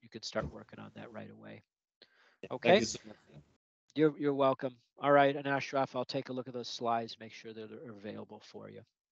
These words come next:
Speaker 1: Okay? All right, everyone, have a great rest of your week. I'll see everyone here next Tuesday, ten A M Eastern.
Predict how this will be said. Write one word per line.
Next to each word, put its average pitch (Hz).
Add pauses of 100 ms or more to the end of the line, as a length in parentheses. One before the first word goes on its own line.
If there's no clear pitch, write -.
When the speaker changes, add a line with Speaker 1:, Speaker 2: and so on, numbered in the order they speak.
Speaker 1:
Okay? 147 (680)
All 160
right, 185 (160)
everyone, 156 (100)
have 151
a 160
great 156
rest 151
of 151
your 147
week. 156
I'll 135
see 143
everyone 135
here 131
next - (380)
Tuesday, 135 (160)
ten 139
A 131
M 123
Eastern. 120